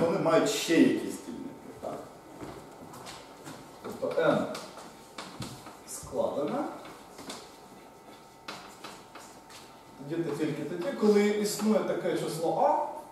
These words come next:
яке не одиниця і на n, що число m на це число а поділяється. Що повинен зауважити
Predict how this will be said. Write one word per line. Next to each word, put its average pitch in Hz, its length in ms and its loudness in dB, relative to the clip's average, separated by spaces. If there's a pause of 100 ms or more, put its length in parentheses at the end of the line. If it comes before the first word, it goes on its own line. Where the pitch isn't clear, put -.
(960)
яке 165 200 4
не 165 240 6
одиниця 151 640 4
і - 100 -2
на - 160 0
n, 302 260 2 (1000)
що 160 200 -2
число 135 260 0
m - 360 2 (1300)
на 127 160 -4
це - 80 2
число - 540 2
а 156 40 2
поділяється. - 560 -4 (2500)
Що 247 160 12
повинен 185 400 10
зауважити 151 640 10